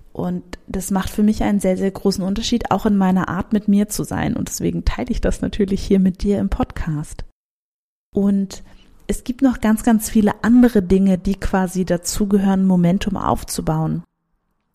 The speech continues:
Ein nächstes wäre, ähm, diese kleinen Steps, auch wenn sie sich erstmal nicht so dolle anfühlen, unbedingt zu feiern. Du würdest dich manchmal vielleicht wundern, ich habe ein, ein Journal, in das schreibe ich recht viel rein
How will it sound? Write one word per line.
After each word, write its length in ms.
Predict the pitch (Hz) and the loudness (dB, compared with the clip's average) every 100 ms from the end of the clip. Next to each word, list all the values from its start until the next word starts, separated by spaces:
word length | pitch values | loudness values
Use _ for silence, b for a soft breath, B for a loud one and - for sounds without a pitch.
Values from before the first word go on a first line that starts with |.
| _ - | _ -2
Ein 180 | 190 185 | 2 4
nächstes 540 | 190 226 - 202 180 | 4 2 -2 -6 2
wäre, 480 | 180 196 202 202 220 B B B B B - - | 2 4 0 -2 -4 B B B B B -12 -4
ähm, 520 | 180 180 180 175 180 - B - - | -2 -2 -2 -4 -6 -10 B -20 -8
diese 300 | 202 180 185 | -6 -2 -2
kleinen 580 | 175 - 208 214 240 240 | -2 0 0 2 4 2
Steps, 720 | 233 - 208 185 - - - - - | 0 -2 2 2 0 -4 -6 -16 0
auch 220 | 185 - | 2 4
wenn 160 | 196 185 | 2 2
sie 100 | 185 | 0
sich 280 | 175 - - | 0 -4 -4
erstmal 720 | 110 196 - 190 185 185 - - | -2 -4 -4 -2 0 0 -4 -2
nicht 340 | 202 208 202 - | 4 6 4 0
so 120 | 208 | -4
dolle 460 | 185 185 185 185 - | 2 4 4 2 -2
anfühlen, 920 | 190 196 - - 180 170 160 156 160 | -4 -4 -6 -4 0 2 2 -2 0
unbedingt 580 | 240 233 220 208 196 196 | 6 6 6 4 2 0
zu 100 | - | -4
feiern. 440 | 190 180 180 165 165 | -2 0 2 2 0
Du 140 | 170 | 2
würdest 360 | 190 214 220 208 | 4 4 2 0
dich 140 | 202 | 2
manchmal 500 | 185 185 - 180 170 | 2 2 0 0 2
vielleicht 520 | - 170 170 - - | 2 2 2 0 0
wundern, 360 | 196 226 220 190 | 4 6 6 4
ich 160 | 190 | 0
habe 180 | 185 - | 0 2
ein, 200 | 170 165 | 0 2
ein 180 | - 165 | 0 2
Journal, 380 | 170 175 196 180 | 4 6 6 4
in 80 | 175 | 2
das 160 | 170 | 0
schreibe 260 | - 170 175 | 0 0 0
ich 120 | - | 0
recht 240 | 175 175 - | -2 -2 -2
viel 160 | 170 | -4
rein 360 | 151 156 185 | -2 -2 0